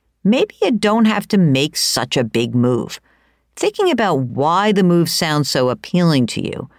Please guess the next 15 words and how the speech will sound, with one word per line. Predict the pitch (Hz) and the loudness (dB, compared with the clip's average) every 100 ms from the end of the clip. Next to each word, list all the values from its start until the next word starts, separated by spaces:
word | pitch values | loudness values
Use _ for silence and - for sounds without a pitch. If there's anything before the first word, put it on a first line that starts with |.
| _ _ | _ _
maybe | 147 156 208 240 | -2 2 2 4
you'll | 226 165 131 | 4 2 -2
find | - 240 254 190 170 | -2 0 2 2 2
that | 180 175 | 2 0
it | 170 - | -2 -2
isn't | 262 381 - | -2 -2 -2
the | 208 | -4
change | - - 175 185 175 | -2 -4 0 2 2
of | 151 - | 0 -2
scenery | - 269 320 170 131 | -2 0 2 0 -2
per | 110 - 127 | -4 -4 -4
se | - 127 123 | -2 -2 -2
that | 120 | -4
you | 120 113 | -4 -6
crave, | - 120 120 160 | -6 -2 -2 -2